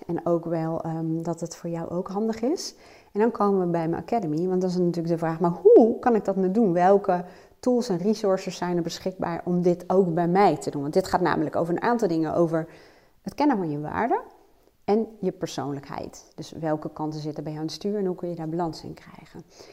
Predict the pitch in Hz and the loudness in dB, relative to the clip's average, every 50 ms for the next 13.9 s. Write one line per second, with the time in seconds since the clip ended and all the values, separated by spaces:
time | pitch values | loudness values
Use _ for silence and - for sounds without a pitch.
0 | - - _ - - - - 277 294 285 - 233 240 240 240 - - 233 233 247 | -20 -20 _ -14 -6 4 6 6 6 6 6 4 4 4 4 2 4 4 6 6
1 | 254 262 254 269 233 233 - - 240 233 240 233 226 - 220 214 226 247 277 269 | 6 6 6 4 4 4 4 4 4 4 4 0 0 0 -2 2 2 2 2 0
2 | - - - 185 180 180 - - - - - - 165 170 - - - 170 160 160 | -4 -6 -2 -2 -2 -2 -4 -8 -10 -10 -6 -6 -6 -6 -6 -10 -10 -8 -2 0
3 | 202 302 - - - - - - - 226 233 233 233 202 180 - - - - - | 0 0 0 -2 -8 -8 -8 -6 -6 -6 -2 -2 -2 -2 0 0 -2 -2 -2 0
4 | 226 214 214 214 - - - - - - - - _ - 190 185 185 185 185 - | 0 0 0 -2 -6 -18 -20 -20 -20 -20 -20 -18 _ -2 0 2 4 4 2 0
5 | 185 - - 233 226 240 - - - 185 175 170 165 160 170 175 180 196 208 226 | -2 -2 -2 0 4 4 4 4 4 2 2 2 2 2 2 4 4 4 4 2
6 | 226 - - 226 196 185 185 170 165 - - 180 180 170 165 160 156 156 156 156 | 2 0 -2 -2 0 2 0 0 0 -2 -2 -2 0 0 0 -2 -2 -2 -4 -4
7 | - - - 160 147 139 143 156 160 165 160 - - 175 170 165 165 160 160 160 | -6 -6 -8 -8 -6 -6 -6 -4 -4 -4 -4 -4 -2 0 0 2 2 2 2 0
8 | 160 160 160 190 190 185 175 170 165 165 - 180 202 190 - 175 - - - - | 0 -2 -2 -2 -2 -2 0 -2 -4 -4 -2 -4 -4 -4 -6 -8 -8 -8 -10 -8
9 | - 190 190 190 185 180 180 - 180 170 170 165 - - 175 170 190 220 - - | -4 -4 -2 -2 -2 -4 -6 -6 -10 -10 -10 -10 -6 -4 -2 -2 -2 -4 -6 -12
10 | - - - - _ _ _ _ _ - - 165 - - 202 202 190 190 190 - | -20 -20 -20 -20 _ _ _ _ _ -10 -10 -2 4 6 6 6 6 2 2 4
11 | 233 208 208 - - 180 170 165 - - 226 233 233 - - - - - _ _ | 2 2 2 4 4 4 4 4 4 6 6 6 6 4 -12 -16 -18 -20 _ _
12 | _ _ _ - 175 175 175 165 180 175 180 175 170 170 165 165 165 - - - | _ _ _ -2 0 2 4 6 6 6 6 4 2 2 0 0 -2 -6 -8 -6
13 | 165 160 165 170 170 170 170 170 175 170 170 165 165 180 170 165 - | -6 -4 -2 0 0 2 2 4 4 4 2 0 -2 -4 -6 -8 -10